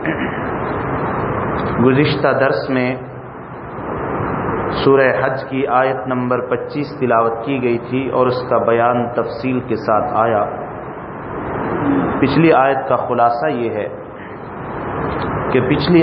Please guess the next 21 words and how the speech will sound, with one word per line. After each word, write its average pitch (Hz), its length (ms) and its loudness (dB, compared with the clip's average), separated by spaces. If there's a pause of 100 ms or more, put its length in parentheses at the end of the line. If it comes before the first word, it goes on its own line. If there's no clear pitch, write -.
(120)
آیت 143 320 4
میں 143 120 0
اللہ 147 260 2 (100)
تعالیٰ 135 400 4
نے 127 140 -4 (2500)
مسجد 151 420 0 (280)
حرام 135 480 4 (580)
کی 131 140 -6
خصوصیات، 135 960 2 (2250)
اس 160 100 4 (120)
کی 147 100 4 (140)
برکات 135 500 2 (120)
کو 151 60 0 (120)
ذکر 151 240 -2 (100)
کرتے 139 280 0 (100)
ہوئے 135 120 4 (120)
فرمایا، 117 400 4 (2250)
وہ 151 160 8
لوگ 170 280 6 (160)
جنہوں 160 260 4
نے 156 160 4